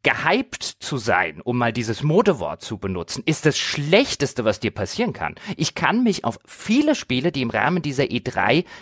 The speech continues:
gezeigt wurden, freuen, ohne deswegen automatisch gehypt sein zu müssen. Ich freue mich auf das neue Assassin's Creed. Ich will das spielen. Das sieht interessant aus, nicht zuletzt wegen des Schauplatzes. Ich stehe halt auf altes Ägypten.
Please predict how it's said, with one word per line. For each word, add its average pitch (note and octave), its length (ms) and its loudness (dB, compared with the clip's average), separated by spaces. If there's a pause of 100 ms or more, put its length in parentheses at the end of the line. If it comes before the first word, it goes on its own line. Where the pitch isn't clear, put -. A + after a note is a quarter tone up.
gezeigt B2+ 580 0
wurden, G#2+ 260 -2
freuen, D3 720 2
ohne F3 400 6
deswegen A2 640 0
automatisch A2 680 0
gehypt F#3 460 0
sein E2+ 220 0
zu F#2+ 120 -8
müssen. D#2 240 -10 (240)
Ich - 160 -4
freue E3 440 4
mich A3+ 280 2
auf - 80 -4
das F#3 180 -2
neue A2 280 4
Assassin's C3 500 -2
Creed. - 200 0
Ich - 140 -6
will G#2+ 160 4
das G#2 180 2
spielen. A2 460 2 (300)
Das B2 180 2
sieht D3 160 0
interessant A2+ 720 0
aus, D#3 380 0 (320)
nicht C#3 200 2
zuletzt A#2+ 300 2
wegen A2 160 2
des G2+ 120 -4
Schauplatzes. C3+ 680 0
Ich F#2+ 100 -6
stehe G2+ 220 -2
halt G2 160 0
auf - 120 -6
altes E2 320 -6
Ägypten. E2 520 -6